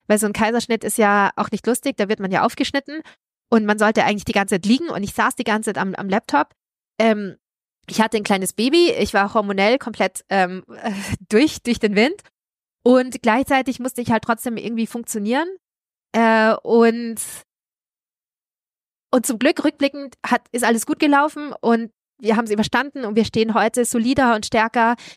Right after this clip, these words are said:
als Company da, als wir jemals s-, waren. Ähm,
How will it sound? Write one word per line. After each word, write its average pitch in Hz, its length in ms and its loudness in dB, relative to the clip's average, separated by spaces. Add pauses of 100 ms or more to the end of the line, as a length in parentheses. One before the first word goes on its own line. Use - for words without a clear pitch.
(200)
als 220 180 2
Company 226 380 -2
da, 208 240 2
als - 300 -2
wir 214 120 0
jemals 202 440 0 (200)
s-, - 280 -16
waren. 214 500 0 (500)
Ähm, 226 520 0